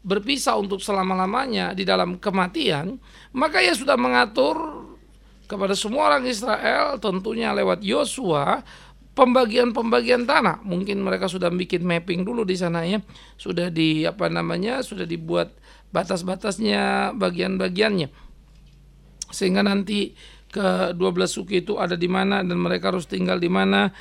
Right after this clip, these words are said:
mana yang ini, mana yang itu, dan seterusnya. Ah, termasuk bagaimana nanti dari suku Yusuf misalnya diperhitungkan menjadi dua bagian, baik Manasye maupun Efraim, ya.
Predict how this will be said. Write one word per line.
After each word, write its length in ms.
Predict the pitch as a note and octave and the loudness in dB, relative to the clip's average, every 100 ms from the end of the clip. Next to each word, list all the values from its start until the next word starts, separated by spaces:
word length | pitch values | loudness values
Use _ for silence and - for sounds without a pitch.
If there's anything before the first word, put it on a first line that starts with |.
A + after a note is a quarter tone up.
| - - | -18 -10
mana 320 | - F3+ F3+ | -2 2 4
yang 160 | F3 F#3+ | 4 4
ini, 240 | F#3 G3+ | 4 6
mana 240 | F#3 F3 F3 | 6 4 4
yang 160 | G3 | 0
itu, 160 | F3 G3 | 0 0
dan 160 | F#3+ | 0
seterusnya. 640 | F3+ F#3 F#3 F#3 G3+ G3+ G3+ - - - | -2 0 0 2 2 2 0 -4 -18 -6
Ah, 160 | - D3 | -4 0
termasuk 560 | F3 F3+ F3+ A3 - | 0 2 0 0 -2
bagaimana 480 | G3 F3+ F3+ F#3 G3 | -2 0 0 2 2
nanti 480 | F#3+ F#3+ F#3+ G3 G3 - - | 2 2 2 0 0 -8 -18
dari 400 | - E3+ F3+ F3+ | -2 0 2 2
suku 400 | - F#3 F#3+ F#3 | -2 -2 0 2
Yusuf 240 | F#3 G3+ A3 | 2 -2 -2
misalnya 400 | F#3+ G3 G3 G3 | 0 0 0 2
diperhitungkan 800 | F3+ F3+ F3+ F#3 F#3 G3 F#3+ F#3+ - - - | 0 -2 -2 0 0 0 0 -2 -6 -18 -2
menjadi 640 | F#3 F3+ E3+ E3+ F3 E3+ - - - | 2 4 2 2 0 -2 -6 -20 -12
dua 320 | F3 F3+ F#3 F3 | -2 4 6 6
bagian, 640 | F#3 E3+ G3 F#3+ F#3+ F#3 | 4 4 4 4 4 4
baik 240 | E3+ E3 | 2 0
Manasye 640 | G3 F3+ F#3 F3+ - G3 G3 | 0 0 0 0 0 0 2
maupun 560 | F3+ F3 F#3 G3 F#3+ F#3 - - - | 0 -2 -2 0 0 0 -8 -20 -4
Efraim, 600 | F3 F#3+ F#3+ A#3 G3 D3+ D#3 - - | 0 4 4 4 2 -2 -8 -18 -12
ya. 160 | D#3 | -12